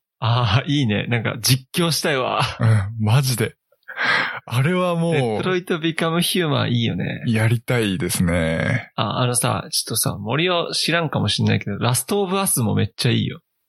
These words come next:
Speaker 2: へえ、聞いたことないな。
Speaker 1: ラストオブアスツー、最近、最近っつっても二、三、三、四ヶ月前に出てたんだけど、
Speaker 2: うん。
Speaker 1: ピーエスフォーで。
Speaker 2: うん。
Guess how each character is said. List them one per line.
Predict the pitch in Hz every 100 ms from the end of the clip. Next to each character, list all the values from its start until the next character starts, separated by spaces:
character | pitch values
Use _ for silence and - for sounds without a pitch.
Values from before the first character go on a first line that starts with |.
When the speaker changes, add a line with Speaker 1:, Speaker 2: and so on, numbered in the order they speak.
| _ _ _ - -
Speaker 2:
へ | 113 117 113 110 110 110 110
え、 | 113 _ _ _ _
聞 | - 120
い |
た | 113
こ | 110
と | 104
な | 92
い |
な。 | 90
Speaker 1:
ラ | 131
ス | -
ト | - 180 175
オ | 160
ブ | 170 - -
ア | 156
ス | - - 139 - _ _ _
ツ | - 156
ー、 | 123 120 - _ _ _ _ _ _ _ _
最 | - 123
近、 | 113 117 113 -
最 | - 131 170
近 | 208
っ | 196
つ |
っ |
て | -
も | 127 101 -
二、 | 117
三、 | - 143
三、 | - 123
四 | 165
ヶ | 180
月 | 165 160
前 | 143
に | 110
出 | 98
て | 113 113
た | -
ん | 98
だ |
け | -
ど、 | 98 117 - _
Speaker 2:
う | 123
ん。 | 110 104
Speaker 1:
ピ | 98
ー |
エ | 117
ス | -
フ | 110
ォ |
ー |
で。 | - - _ _ _
Speaker 2:
う | -
ん。 | 107 107